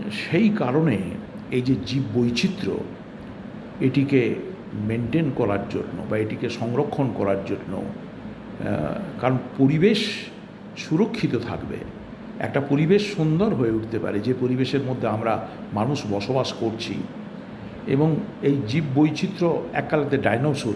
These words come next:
ছিল, আমরা শুনেছি বা ছবিতে দেখেছি, ডাইনোসর এই ধরনের প্রচুর বিরল প্রজাতি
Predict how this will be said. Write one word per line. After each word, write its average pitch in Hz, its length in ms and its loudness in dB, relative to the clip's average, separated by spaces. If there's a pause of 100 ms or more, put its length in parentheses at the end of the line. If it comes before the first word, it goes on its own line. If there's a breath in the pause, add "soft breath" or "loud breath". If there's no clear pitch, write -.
ছিল, - 240 -4 (920)
আমরা 120 260 0
শুনেছি 143 520 2
বা 120 120 2
ছবিতে 123 420 2
দেখেছি, 104 380 0 (200)
ডাইনোসর 127 500 2 (440)
এই 143 100 4
ধরনের 165 340 2
প্রচুর 151 280 4 (200)
বিরল 143 280 6 (100)
প্রজাতি 113 460 0